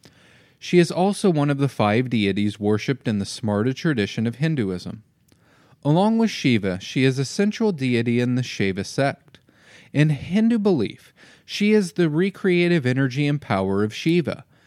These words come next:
and she is the cause of a bond that connects all beings and a means of their spiritual release.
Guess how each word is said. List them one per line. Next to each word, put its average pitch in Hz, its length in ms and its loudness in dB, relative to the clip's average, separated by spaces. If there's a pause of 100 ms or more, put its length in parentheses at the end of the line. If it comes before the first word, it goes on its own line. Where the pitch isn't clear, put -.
(200)
and 139 140 0
she 202 240 0
is 208 140 0
the 214 100 -2
cause 147 380 2
of 170 100 0
a 170 60 0
bond 95 420 0
that 98 140 -4
connects 131 480 -2
all 156 260 0
beings 113 540 0
and 110 120 0
a 110 60 2
means 123 420 0
of 107 140 -4
their 131 140 0
spiritual 92 560 -8
release. 98 640 -6